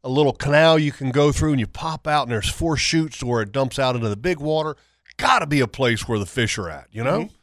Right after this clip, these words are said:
Speaker 1: Well, then last year, this tropical storm rolls through, and then the park shuts down for, like, three days.
Speaker 2: Oh, Lord.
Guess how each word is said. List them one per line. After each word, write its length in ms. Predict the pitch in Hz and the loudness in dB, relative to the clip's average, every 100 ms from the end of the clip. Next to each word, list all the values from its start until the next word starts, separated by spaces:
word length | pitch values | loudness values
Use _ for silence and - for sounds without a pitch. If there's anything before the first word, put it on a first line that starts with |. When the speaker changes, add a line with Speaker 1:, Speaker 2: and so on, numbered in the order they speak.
| _ _ _ _ _ _ - - _ | _ _ _ _ _ _ -20 -20 _
Speaker 1:
Well, 100 | 147 | -4
then 160 | 175 170 | -4 0
last 340 | 180 208 - | 4 4 4
year, 80 | 170 | 2
this 160 | 151 - | 2 2
tropical 520 | - 170 151 147 135 | 4 4 2 -2 -4
storm 440 | - 220 233 185 | -2 4 4 6
rolls 320 | 143 131 127 - | 4 4 2 -2
through, 460 | 123 113 110 131 - _ _ _ _ _ _ | 0 2 0 -4 -10 _ _ _ _ _ _
and 80 | 185 | 4
then 100 | 226 | 4
the 80 | 208 | 4
park 380 | 233 269 285 - | 2 2 2 2
shuts 340 | 190 160 - | 2 2 2
down 320 | 135 151 202 | 2 4 4
for, 140 | 202 214 | 2 2
like, 220 | 233 214 | 2 0
three 320 | - 277 277 | -2 0 4
days. 840 | 285 285 294 220 92 69 - - - _ _ | 8 8 6 2 -4 -8 -10 -10 -14 _ _
Speaker 2:
Oh, 120 | 214 | -8
Lord. 380 | 156 175 151 | -4 -4 -6